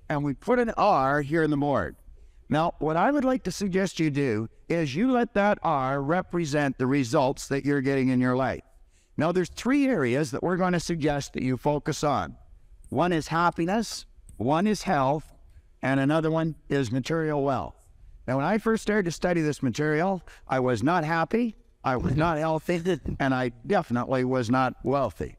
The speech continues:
<laughs> I had a chap sit down with me, and he saw something in me that I obviously wasn't capable of seeing in myself. His name was Raymond Stanford, Raymond Douglas Stanford. In fact, I named my son after him,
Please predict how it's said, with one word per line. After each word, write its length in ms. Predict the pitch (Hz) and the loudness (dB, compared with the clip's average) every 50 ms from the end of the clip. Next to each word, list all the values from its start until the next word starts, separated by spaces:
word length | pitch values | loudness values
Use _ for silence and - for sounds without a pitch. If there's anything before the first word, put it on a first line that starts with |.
| - - | -12 -12
<laughs> 120 | - - | -6 -2
I 400 | 175 170 - - - 143 147 - - | -2 -2 0 0 0 0 0 0 0
had 140 | 170 165 151 | 0 0 0
a 60 | 139 | -2
chap 340 | - - 160 160 160 - - | 0 0 0 0 -2 -6 -6
sit 220 | - 160 170 170 | -4 -2 -2 0
down 240 | 147 156 160 156 156 | 0 0 0 0 0
with 160 | 151 139 123 | -2 -2 -2
me, 320 | 143 151 156 180 208 196 - - - - - | -2 -2 0 0 -2 -2 -4 -8 -16 -8 -4
and 160 | 123 127 120 | -4 -2 -2
he 200 | 120 190 262 262 | 0 0 0 0
saw 300 | - - 240 226 214 208 | 0 0 0 0 0 0
something 440 | - - 214 202 190 - 180 180 175 | 0 0 -2 -2 0 -2 -2 -2 0
in 160 | 175 165 151 | 0 0 2
me 240 | 147 139 131 135 143 | 2 2 0 0 0
that 180 | 123 131 135 | 0 0 0
I 220 | 131 127 135 139 - - - | 0 -2 -2 -4 -6 -4 0
obviously 640 | 202 214 196 156 127 131 123 117 - - 139 135 | 0 0 2 2 0 0 0 0 0 -2 0 0
wasn't 440 | 135 139 147 147 135 156 160 - - | 2 2 0 0 0 -2 -8 -10 -4
capable 440 | - 151 147 135 - 135 127 123 143 | -2 0 0 0 0 -2 -2 0 0
of 140 | 135 123 - | -2 -2 -2
seeing 300 | - 135 131 131 127 127 | -2 0 0 2 2 2
in 100 | 123 123 | 2 2
myself. 560 | 123 123 120 117 - - 123 107 87 58 - _ _ - _ _ - - _ - - _ | 2 2 0 -2 -2 -2 -2 -2 -2 -6 -12 _ _ -20 _ _ -20 -20 _ -20 -8 _
His 180 | - 104 87 | -4 -2 0
name 300 | 110 143 165 180 196 190 | 2 2 2 2 0 0
was 240 | 151 143 123 113 107 | 0 0 -2 -2 -2
Raymond 560 | 110 135 160 175 175 175 180 190 190 165 147 - - | 0 2 2 2 2 2 0 0 0 -2 -4 -6 -12
Stanford, 720 | - - - - 160 156 147 123 92 - 78 62 - - _ _ _ _ _ _ _ | -14 -10 -4 -2 0 2 2 0 0 0 -4 -6 -6 -12 _ _ _ _ _ _ _
Raymond 500 | - 120 156 170 165 170 165 165 160 156 | -2 0 0 2 0 0 0 -2 -2 0
Douglas 380 | 180 190 190 165 139 117 95 | 0 0 0 0 -2 -2 -2
Stanford. 460 | - - 123 113 104 92 85 104 107 104 | -2 -2 -2 0 0 0 0 0 0 0
In 120 | 110 107 | 0 0
fact, 300 | - 143 147 143 - - | 0 0 0 0 -2 -2
I 140 | 131 131 127 | -2 0 0
named 220 | 135 139 143 143 | 2 2 2 0
my 140 | 143 147 147 | 0 0 -2
son 320 | 139 - - 170 160 139 | -2 -2 -2 0 0 2
after 340 | 131 127 117 98 - 101 92 | 0 0 -2 -2 -2 -2 -2
him, 300 | 90 110 110 85 76 71 | 0 0 -2 -2 -4 -6